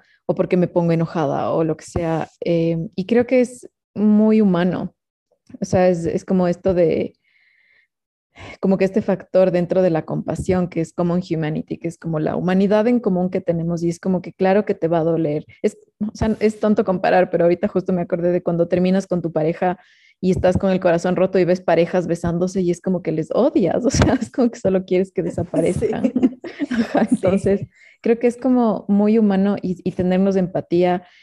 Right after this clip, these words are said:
Speaker 1: que si es que alguien que está atravesando por esto y se siente mal por sentirse mal cuando alguien se embaraza o, o, o algo así, y es como tenerse empatía y compasión y entenderse y decir como que está bien, o sea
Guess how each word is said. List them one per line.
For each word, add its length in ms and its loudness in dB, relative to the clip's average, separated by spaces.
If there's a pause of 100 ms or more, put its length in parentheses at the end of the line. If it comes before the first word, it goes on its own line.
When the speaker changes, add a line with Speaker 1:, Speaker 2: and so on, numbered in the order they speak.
(200)
Speaker 1:
que 160 -2
si 180 0
es 100 -6
que 380 -2
alguien 600 2
que 100 -6
está 180 -2
atravesando 800 0
por 160 0
esto 380 0
y 100 -4
se 100 -8
siente 320 0
mal 320 0
por 120 -2
sentirse 520 -2
mal 440 -2 (340)
cuando 380 2
alguien 260 0
se 100 -4
embaraza 540 -2
o, 60 0
o, 260 0
o 180 0
algo 220 2
así, 400 -4 (280)
y 80 0
es 100 -4
como 520 0
tenerse 680 2
empatía 500 0
y 80 0
compasión 580 -4
y 100 -2
entenderse 600 -2
y 80 -2
decir 280 -4
como 200 -10
que 80 -12
está 240 -2
bien, 260 0
o 60 -8
sea 340 -8